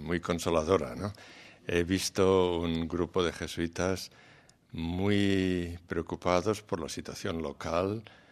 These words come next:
muy integrados en, en la vida, eh, del, del pueblo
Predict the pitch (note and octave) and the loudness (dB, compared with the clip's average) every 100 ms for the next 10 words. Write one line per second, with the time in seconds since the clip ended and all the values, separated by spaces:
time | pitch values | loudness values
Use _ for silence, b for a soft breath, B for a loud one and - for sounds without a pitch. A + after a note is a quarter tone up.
0 | b b _ F2 F2 G2 F#2+ E2+ F2 F2 | b b _ -4 0 2 2 2 2 4
1 | E2+ F2 G#2 G#2 F#2 D#2 C#2+ C#2 C2+ C2+ | 4 4 0 -2 -6 -6 -8 -10 -12 -14
2 | - b b b - D2+ D2+ D2+ E2+ D#2 | -16 b b b -10 -6 -6 -2 -2 0
3 | D#2+ D#2+ D#2 D#2 D#2 - b b - - | 0 0 -2 -4 -8 -12 b b -14 -10
4 | C#2 C2 C2 B1+ B1+ C2 C2 B1+ B1 A#1+ | -8 -8 -10 -10 -12 -10 -10 -10 -10 -12
5 | A#1 - - - F#2+ F#2+ F#2 F#2 G2 | -12 -14 -14 0 6 6 8 6 4